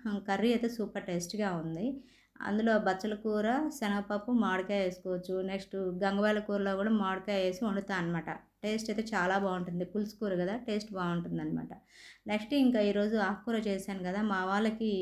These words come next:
ముద్ద దిగదనమాట. ఆకుకూర అంటే ఆకుకూర అంటారు, పప్పులో వేస్తే తింటారు కానీ,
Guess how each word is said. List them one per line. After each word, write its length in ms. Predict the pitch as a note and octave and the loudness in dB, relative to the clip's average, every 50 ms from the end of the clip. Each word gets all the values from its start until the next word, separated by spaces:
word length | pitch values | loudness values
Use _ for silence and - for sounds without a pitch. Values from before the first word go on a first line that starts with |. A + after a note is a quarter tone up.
| F3+ F3 F3 E3+ - | 0 0 -2 -2 -4
ముద్ద 200 | G3 G3 F#3+ G#3+ | -4 -2 0 2
దిగదనమాట. 680 | G#3+ A3+ A3+ G3+ G3 F3+ F3 F3 E3+ D#3+ D#3+ D#3 - E3 - - - _ _ _ _ _ _ - - - _ _ _ - | 4 4 4 4 4 2 0 -2 -2 -2 -4 -4 -6 -8 -10 -10 -16 _ _ _ _ _ _ -20 -20 -20 _ _ _ -2
ఆకుకూర 360 | - F#3+ G3+ G3+ - A#3+ A#3 A3+ | -2 -2 -2 0 -2 2 2 4
అంటే 560 | G#3 G3+ G3+ G3+ G3+ G3+ G3+ A#3 B3+ B3+ A#3+ | 4 4 2 2 2 0 0 0 0 0 2
ఆకుకూర 420 | G#3+ G3+ G#3 G#3 G#3+ - A3 G#3+ | 2 0 0 -2 -2 -2 -2 0
అంటారు, 520 | G#3+ G#3+ A3 A3 G3+ F3+ F#3 E3+ D#3+ F3 - - - - _ _ _ - | 0 2 0 0 0 -2 -2 -4 -4 -4 -8 -12 -16 -18 _ _ _ -4
పప్పులో 260 | G3+ G3 G3+ A#3+ B3+ | -2 -2 0 2 2
వేస్తే 340 | C4 B3+ A#3+ A#3+ A#3+ - C4 | 4 4 2 2 2 0 -2
తింటారు 420 | B3 A#3 G#3+ G#3+ G#3+ A3 G#3+ G#3 | 0 2 0 2 2 0 0 0
కానీ, 300 | G3+ G3+ G3+ G#3 A#3 C#4 | 0 0 0 0 2 2